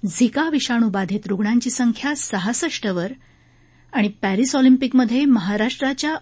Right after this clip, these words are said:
अविनाश साबळेनं रचला इतिहास. तीन हजार मीटर स्टिपलचेस प्रकारात अंतिम फेरीत धडक. विविध स्पर्धांमध्ये भारतीय खेळाडू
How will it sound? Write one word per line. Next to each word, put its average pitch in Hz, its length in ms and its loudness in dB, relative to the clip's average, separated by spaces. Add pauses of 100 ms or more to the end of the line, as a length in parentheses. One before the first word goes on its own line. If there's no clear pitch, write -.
अविनाश 226 540 -2
साबळेनं 220 720 4
रचला 214 360 -2
इतिहास. 202 560 -2 (560)
तीन 320 200 6 (100)
हजार 285 320 4
मीटर 311 280 0
स्टिपलचेस 262 880 -2
प्रकारात 214 440 -2 (360)
अंतिम 240 440 4
फेरीत 214 260 0
धडक. 180 280 -4 (500)
विविध 233 300 4
स्पर्धांमध्ये 226 840 2
भारतीय 214 640 0
खेळाडू 208 500 -2